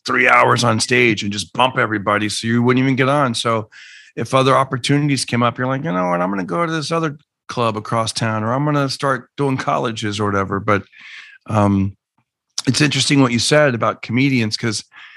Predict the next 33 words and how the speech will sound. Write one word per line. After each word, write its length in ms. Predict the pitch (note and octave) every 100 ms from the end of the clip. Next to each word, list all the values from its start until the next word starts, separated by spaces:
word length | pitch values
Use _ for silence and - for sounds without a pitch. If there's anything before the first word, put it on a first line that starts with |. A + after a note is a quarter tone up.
| - - -
you're 120 | A#2+
right. 300 | C#3 D3 G#2
Like, 280 | A2+ - - _ -
y-, 80 | B2 B2+
you 100 | C3+
don't 140 | D3
really 180 | C#3+ C#3
see 300 | - - D3+
that 260 | C#3+ A#2+ - _
with, 320 | - A2+ F#2+
like, 200 | A2 G2+
music, 520 | G2+ C3+ D3 A2+ E2 -
you 60 |
know, 120 | G2+
like, 180 | G2+ G2+
you're 80 | A2+
not, 200 | A#2+ A#2 _ _ - _
you're 100 | A#2+
not 140 | C3
going 200 | B2+ C3
to 60 | A#2
see, 120 | -
like, 160 | A#2 A2
the 80 |
Rolling 380 | A#2 B2 B2 A#2+
Stones 460 | - B2 A#2+ A#2 A2
and, 160 | G2+ F#2+
you 80 | G#2
know, 80 |
Mick 220 | G2 A#2 -
Jagger's 440 | B2 A#2+ A2+ G#2+
in 100 | A2
the, 300 | G#2 F#2+ F#2+